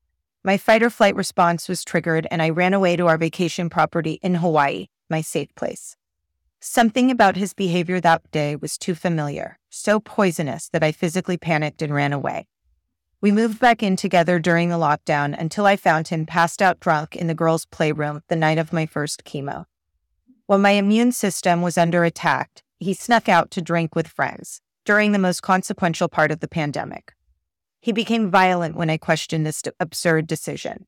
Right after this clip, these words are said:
I fell into an abyss of loneliness, but I also knew I had to escape him. I made the decision to complete the remaining six weeks of T C at my vacant rental in Hawaii. I needed to escape. I also desperately wanted to get a second opinion from M D Anderson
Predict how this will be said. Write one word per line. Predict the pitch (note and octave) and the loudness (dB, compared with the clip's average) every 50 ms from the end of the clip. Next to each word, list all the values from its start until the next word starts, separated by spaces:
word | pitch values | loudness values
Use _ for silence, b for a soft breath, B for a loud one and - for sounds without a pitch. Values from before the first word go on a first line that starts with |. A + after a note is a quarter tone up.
| _ _ _ _ _ _ _ _ _ _ _ _ | _ _ _ _ _ _ _ _ _ _ _ _
I | G3+ G3 | -2 0
fell | - A#3+ A#3 A#3 | 4 4 4 4
into | A#3+ A#3+ A3+ - B3 | 4 2 2 2 2
an | A3+ G#3 | 2 2
abyss | F#3 D#3+ F3+ F3 E3 - F#3 | 2 2 0 0 0 -2 -6
of | D#3 D3+ | -4 -2
loneliness, | E3 D#3 D#3 D#3 D#3 D3+ D3+ D3 D3 D#3 - - - - | -2 -2 -2 -2 -4 -4 -6 -6 -8 -10 -12 -14 -4 0
but | F3+ F3 | 2 4
I | F3 F3+ | 6 6
also | F3+ F#3 F#3 - G#3+ G3+ | 6 4 4 2 0 2
knew | F#3+ F3+ E3 D#3+ | 2 2 2 2
I | D#3+ D#3+ | 2 0
had | D#3 D#3+ D3 - | 0 0 -2 -2
to | - E3 D3+ | -4 -6 -6
escape | D3 - - - D#3 C#3+ - - | -4 -8 -6 -6 -6 -6 -4 -6
him. | - - - - _ _ _ _ _ _ _ _ _ _ _ _ _ | -10 -10 -10 -14 _ _ _ _ _ _ _ _ _ _ _ _ _
I | - F3+ | -2 0
made | F#3+ G#3 G#3+ G#3+ G3 | 2 4 2 2 2
the | A#3 | 0
decision | A3 A#3 A3+ - G#3 F#3+ D#3+ F3+ F3+ F3 | 0 0 0 0 -2 0 0 0 -2 -2
to | F3 - F3 | -2 -4 -4
complete | - F#3 F3 - - F3 D#3 D#3 D#3 | -4 -4 -4 -4 -4 -4 -4 -4 -4
the | - E3+ | -4 -2
remaining | E3 E3+ E3+ E3+ F3+ F3+ F#3+ G3 | -2 0 0 0 0 0 0 -2
six | F#3+ - A3 G#3 - - | -2 -4 -8 -10 -8 -4
weeks | A3+ A3 - - - G#3+ | -4 -4 -4 -4 -6 -6
of | G#3 - | -6 -6
T | - - F#3+ F#3 | -6 -6 -6 -6
C | F3+ - - E3 D#3 D3 D#3 - | -6 -6 -6 -4 -4 -4 -4 -4
at | - F3+ D#3+ - | -4 -4 -2 0
my | F3+ E3+ | -2 0
vacant | D#3 - F3 E3+ - G3+ F3 E3+ | 0 -2 -4 -2 -2 -4 -2 0
rental | E3 D#3 D#3 - - D#3+ | 0 -2 0 -2 -4 -4
in | D3+ D3 C#3+ | -4 -4 -2
Hawaii. | C#3 E3 D3 C#3+ C#3 C#3 - - - - _ _ _ _ _ _ _ _ _ _ _ _ _ | -2 0 0 0 0 -2 -2 -6 -12 -14 _ _ _ _ _ _ _ _ _ _ _ _ _
I | F3+ F#3 | 0 2
needed | F#3+ G3+ G#3+ A3 A3+ A#3+ A#3+ A3 - - _ - | 4 4 4 4 6 4 4 4 0 -8 _ -8
to | - G#3 | -6 -6
escape. | G3 F3+ - - - - E3+ D#3 - - _ _ - _ _ _ _ _ _ _ _ | -6 -6 -8 -14 -6 -4 -4 -4 -4 -6 _ _ -20 _ _ _ _ _ _ _ _
I | G3 G3 G3 | 2 4 6
also | G3 G3 G3+ - - A3+ | 6 6 4 2 0 0
desperately | G3+ E3+ F#3+ F#3 - - - F#3+ - F#3+ | 2 4 2 2 2 0 -6 -2 -2 0
wanted | F3 E3 D#3+ D#3 D#3+ D#3 - | 2 2 2 0 0 -4 -6
to | - | -4
get | E3 E3 D#3+ | -4 -2 -2
a | E3 | -2
second | - - - F#3 - G3+ F#3+ | -2 0 0 0 0 0 -2
opinion | F#3+ E3 - F3+ E3 D#3+ D#3+ D#3+ D#3+ | -2 -2 -2 -4 -2 -2 -2 -2 -4
from | - - D#3+ D#3+ - | -4 -6 -8 -4 -2
M | F3+ E3 F3 | -2 -2 0
D | F3 F3+ F#3 F3 | -2 -2 -2 -2
Anderson | E3 D3+ D3+ D3+ D3+ C#3+ - - D3+ C#3+ C#3+ D3 | -2 -2 -2 -2 -4 -6 -6 -6 -4 -4 -4 -6